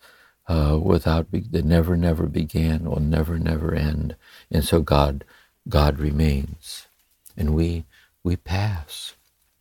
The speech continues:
It isn't just that we pass, uh, out of this moment of clarity, which we do.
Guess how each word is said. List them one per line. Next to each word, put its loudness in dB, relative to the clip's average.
It -16
isn't 8
just 4
that 4
we 4
pass, 0
uh, 2
out 6
of 4
this 2
moment 4
of -6
clarity, 2
which -8
we 0
do. -6